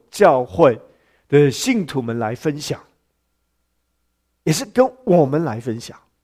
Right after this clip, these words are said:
因为实在我想到说，任何一个人在困难的当中的时候，他最被，最需要被提醒的，就是他是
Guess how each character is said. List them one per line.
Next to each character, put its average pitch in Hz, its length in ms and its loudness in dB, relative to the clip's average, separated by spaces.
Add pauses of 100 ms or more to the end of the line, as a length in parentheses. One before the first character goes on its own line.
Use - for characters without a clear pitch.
(520)
因 285 100 0
为 311 100 8
实 269 240 0
在 302 220 8
我 240 160 12
想 202 240 6
到 220 140 6
说， 214 200 4 (300)
任 339 340 6
何 214 120 10
一 294 100 -2
个 - 260 8
人 156 220 10 (720)
在 220 120 4 (220)
困 285 380 6
难 180 140 6
的 180 120 6
当 180 240 2
中 170 180 -8
的 151 80 -4
时 120 160 -10
候， 101 160 -16 (1300)
他 208 100 -6
最 226 340 -2
被， 180 240 4 (380)
最 311 220 2
需 247 180 -2
要 294 100 12
被 196 160 8
提 147 220 -2
醒 123 260 -10
的， 87 220 -18 (720)
就 220 100 -6
是 202 140 -4
他 196 260 -2
是 208 240 -10